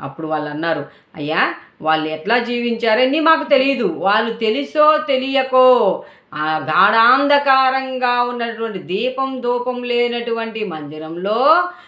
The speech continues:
కార్తీక పౌర్ణమి రోజు జ్యోతిని వెలిగించి అప్పటికప్పుడే చనిపోయినందువలన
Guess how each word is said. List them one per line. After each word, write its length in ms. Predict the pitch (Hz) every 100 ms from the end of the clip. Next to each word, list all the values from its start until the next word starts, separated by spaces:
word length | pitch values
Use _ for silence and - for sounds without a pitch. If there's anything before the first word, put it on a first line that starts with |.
| _ 175
కార్తీక 800 | 175 247 311 - 330 330 320
పౌర్ణమి 720 | 311 285 269 277 262 262 254
రోజు 400 | 247 247 247 240
జ్యోతిని 640 | 220 185 175 233 269 254 247
వెలిగించి 880 | 226 226 220 220 220 208 202 196 196
అప్పటికప్పుడే 840 | - - 190 196 196 185 185 185
చనిపోయినందువలన 1600 | 180 151 147 160 165 165 160 151 143 139 139 143 139 139 139